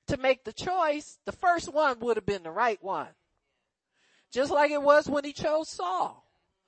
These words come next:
He looked at Saul, and Saul was head and shoulders above everybody else. He looked like a king.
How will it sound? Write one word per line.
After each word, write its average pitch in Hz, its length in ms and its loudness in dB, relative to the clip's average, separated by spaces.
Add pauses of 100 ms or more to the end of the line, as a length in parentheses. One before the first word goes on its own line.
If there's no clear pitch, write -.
(600)
He 320 160 -2
looked 330 240 -2
at 294 140 0
Saul, 302 340 4
and 262 100 -8
Saul 285 300 2
was 220 160 2
head 320 260 0
and 285 80 -14
shoulders 311 580 0
above 220 300 0
everybody 285 640 0
else. 208 340 0 (280)
He 349 200 -8
looked 349 360 -8
like - 280 -8
a 151 60 -10
king. 143 380 -20